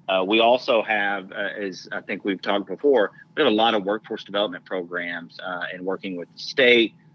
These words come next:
uh, local providers to keep people that live here to get those skills to fill those jobs, in addition to our recruitment efforts. But this is, this is all additive, uh, to continue to build the economy and to build opportunity, uh, for people,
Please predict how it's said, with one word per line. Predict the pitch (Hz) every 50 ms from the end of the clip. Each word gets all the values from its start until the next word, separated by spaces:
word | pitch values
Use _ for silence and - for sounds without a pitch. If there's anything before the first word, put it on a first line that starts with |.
| _ _ _ -
uh, | 95 90
local | 90 104 113 110 107 - 120
providers | 101 - - 98 90 101 98 101 101 101 98 98 90 -
to | - 98
keep | 85 _ - - 127 123 120 90 - - - _ _ _
people | - 135 120 - 113
that | 98 80
live | 104 120 123 117
here | 113 104
to | 95 92
get | 90 104 -
those | - 104 95 -
skills | - - - 104 98 95 90
to | - -
fill | _ 107 101 92
those | 92 90 85 80
jobs, | - 101 92 90 87 85 - - -
in | 123
addition | 110 101 90 104 - - - - 98 90 87 - _ _ - _ _ _ _ _
to | - 120
our | 107 92 92
recruitment | 87 87 - - 135 139 131 107 92
efforts. | 87 87 85 - 82 80 78 -
But | - - 90 85 -
this | 139 156 156
is, | 143 110 101 92 - _ _ _
this | - 120 143 - -
is | 98 98
all | 104 104 110 113 113 - -
additive, | 82 101 110 110 107 90 78 80 78 76 73 - _ _ _ _ _ _ _ -
uh, | 90 90 85 80 - _
to | - 101 90 90
continue | 90 - 107 92 - 117 110 107 101
to | 92 90
build | 80 98 110 117 120 107
the | 104 98
economy | 90 - - 104 98 98 95 92 92 92 87 -
and | 87 87
to | 90
build | 82 92 101 98 95
opportunity, | 87 82 95 90 - 85 - - 104 101 101 98 90 87 82 82 - _ _ _ _ _ _ _
uh, | 92 92 87 85 82 - - - _
for | - 95 90 87
people, | - - 107 98 90 - 90 85 80 80 80